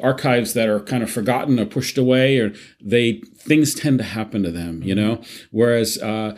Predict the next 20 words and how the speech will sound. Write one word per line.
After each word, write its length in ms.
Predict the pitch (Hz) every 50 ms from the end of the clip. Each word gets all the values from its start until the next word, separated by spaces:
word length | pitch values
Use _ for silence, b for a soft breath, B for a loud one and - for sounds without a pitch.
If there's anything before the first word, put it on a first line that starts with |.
| B B B _ -
our 60 | 123
s-, 320 | 123 - - - - 120
our 200 | 127 - 127 131
service 480 | 135 131 - - 131 127 131 131 127 -
is 140 | 117 107 -
highly 280 | - 131 135 131 135
used. 320 | 127 120 117 113 107 104 -
There 100 | 127 113
are 40 | 107
millions 440 | 117 123 131 143 151 147 135 120
of 60 | 127 127
people 300 | - - 123 - 120 120
that 120 | 107 104 104
come 220 | - 123 117 117 107
to 140 | - 113
our 80 | 107 104
service 400 | 101 - 117 107 104 101 98 - -
every 260 | 127 127 123 135 135
single 340 | 127 - 131 120 113 117 110
day 280 | 101 104 98 95 92